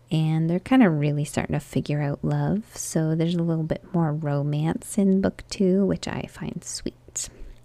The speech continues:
Um, so I'm hoping to finish that book by the end of January. And I have also been trying to get back into The Priory of the Orange Tree by Samantha Shannon.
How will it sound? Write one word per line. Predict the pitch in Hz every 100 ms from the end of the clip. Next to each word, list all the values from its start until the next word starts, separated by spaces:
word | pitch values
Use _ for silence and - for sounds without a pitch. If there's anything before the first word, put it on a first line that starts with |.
| - -
Um, | 160 156 147 147
so | 156
I'm | 180
hoping | 185 196 226
to | 233
finish | - 196 180 -
that | - 160 -
book | 156 156 - - - - - - -
by | 156
the | 147 147
end | 147 143 143
of | -
January. | 147 139 143 143 - 196 330 - - - - - - _ _ - - - - - -
And | 190 185 185 185 190 - - - - - - -
I | 190
have | 202 -
also | 233 254 294
been | 285 226
trying | 208 190 175 175 175
to | 175
get | - 165 - - -
back | 160 165 - -
into | 160 165 - 139 160 156 -
The | 156
Priory | - - 165 165 170 165 160
of | 175 -
the | 165
Orange | - 156 160 175 185 - -
Tree | - 170 175 202 302
by | 294 170
Samantha | - 185 165 170 - 170
Shannon. | - 175 165 180 214 233